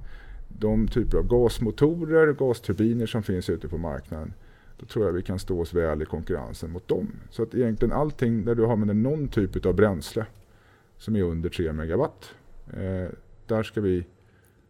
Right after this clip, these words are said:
eh, kunna välja. Där, där har ju naturligtvis motorn ett lägre värde eftersom det finns en konkurrens om man går in på de delarna. Men det viktiga är att vi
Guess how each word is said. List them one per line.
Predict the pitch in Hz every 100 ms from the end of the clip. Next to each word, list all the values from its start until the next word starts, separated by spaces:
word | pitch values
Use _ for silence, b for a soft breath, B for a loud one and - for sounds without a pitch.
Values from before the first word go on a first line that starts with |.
| _
eh, | - - - - - -
kunna | 131 107 104 98 -
välja. | 107 120 90 107 117 104 - _ -
Där, | 107
där | 95 107 -
har | 117
ju | 117 90
naturligtvis | 110 110 95
motorn | 104 101 90
ett | 90 -
lägre | 101 143 160
värde | 156 147 131
eftersom | 123 120 120
det | 123
finns | 120
en | 117
konkurrens | 120 113 107 139 -
om | 135
man | 127
går | 131
in | 123
på | 131
de | 127
delarna. | 131 120 120 135 B B B B B
Men | 101 101 - - -
det | 101
viktiga | 98 101 - 101
är |
att | 90
vi | 90